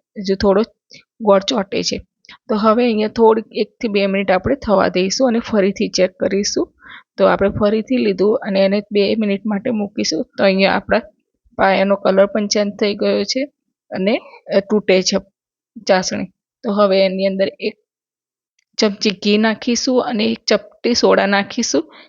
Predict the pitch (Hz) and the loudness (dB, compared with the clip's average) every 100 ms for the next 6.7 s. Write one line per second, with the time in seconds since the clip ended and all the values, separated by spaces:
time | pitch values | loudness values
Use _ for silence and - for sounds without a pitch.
0 | _ 190 196 190 196 190 185 196 190 202 | _ -2 0 2 2 0 0 0 0 -2
1 | - 196 - 240 - 180 190 180 180 180 | -4 -6 -6 -2 2 2 4 0 0 -4
2 | - _ _ _ - 185 196 190 196 208 | -10 _ _ _ -4 0 0 2 0 0
3 | 202 - 202 196 196 226 233 220 226 240 | -4 0 0 0 0 0 0 2 2 0
4 | 220 302 269 226 247 - _ _ _ - | 0 -2 -2 0 -2 -4 _ _ _ -8
5 | - 190 190 190 196 202 285 247 - 185 | -4 0 2 2 2 0 -2 -4 -4 -4
6 | 190 190 180 185 180 180 254 | 0 0 0 -2 -2 0 0